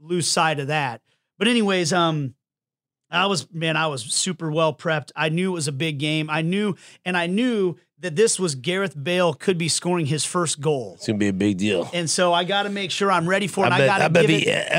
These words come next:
Speaker 2: M L S commish will be watching
Speaker 1: Yeah,
Speaker 2: this one.
Speaker 1: even though, um, I'm doing the Sporting games and I'm working for Sporting,
Speaker 2: Right.
Speaker 1: if, if he scores, I gotta go crazy and I gotta give it a big call.
Speaker 2: You can use this in commercials.
Speaker 1: Yeah.
Speaker 2: Let's fucking go.
Speaker 1: Yeah. And so, um, and, and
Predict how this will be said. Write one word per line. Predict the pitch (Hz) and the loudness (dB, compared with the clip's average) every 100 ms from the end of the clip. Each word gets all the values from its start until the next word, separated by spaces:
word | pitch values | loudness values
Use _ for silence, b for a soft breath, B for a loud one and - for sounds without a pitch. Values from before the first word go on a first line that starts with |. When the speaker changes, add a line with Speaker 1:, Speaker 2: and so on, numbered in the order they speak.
| 180 175 | 2 4
Speaker 2:
M | |
L | 180 180 | 6 6
S | 165 | 4
commish | - 147 165 156 - | 2 2 4 2 0
will | 131 | 0
be | 131 | 0
watching | 123 - 190 | 0 0 2
Speaker 1:
Yeah, | 190 170 | 2 2
Speaker 2:
this | 135 | 2
one. | 123 - | -2 -2
Speaker 1:
even | 233 247 233 | -2 0 2
though, | 233 220 208 202 | 4 4 2 2
um, | 185 175 160 147 - - | 2 2 0 -4 -8 -2
I'm | 214 | 0
doing | 208 202 160 | 2 0 -2
the | |
Sporting | - - 254 214 | -4 2 4 4
games | 165 160 147 | 2 0 2
and | 190 | 2
I'm | 202 | 2
working | 190 139 | 0 -2
for | 147 | -8
Sporting, | - 214 202 160 156 | 0 2 2 0 -4
Speaker 2:
Right. | - 196 185 | 0 2 2
Speaker 1:
if, | 147 180 | 0 -4
if | 147 | -2
he | 240 | 0
scores, | - 233 220 175 | 2 4 4 4
I | 185 | 2
gotta | 208 202 190 | 2 0 0
go | 185 | -2
crazy | - 208 185 175 | 0 0 0 0
and | 170 | 0
I | 175 | 0
gotta | 180 165 | -2 -2
give | 170 | -2
it | 156 | -2
a | |
big | 151 156 - | -2 -4 -2
call. | 156 | 0
Speaker 2:
You | 185 | 2
can | 160 | 4
use | 170 151 | 4 6
this | 202 - | 4 4
in | 139 | 0
commercials. | - 180 262 - 127 104 - - | 2 2 4 2 -4 -4 -10 -6
Speaker 1:
Yeah. | 165 | -2
Speaker 2:
Let's | 170 160 131 | 0 0 0
fucking | 240 247 220 | -2 -2 0
go. | 240 220 196 | 2 4 4
Speaker 1:
Yeah. | 196 190 160 135 135 _ | 2 4 2 0 -4 _
And | 185 180 | -4 -2
so, | - 196 180 175 | 2 4 6 4
um, | 165 156 139 117 _ _ _ _ _ _ _ _ | 4 0 -2 -6 _ _ _ _ _ _ _ _
and, | 175 175 170 | -4 -4 -4
and | 175 175 165 | -4 -2 -2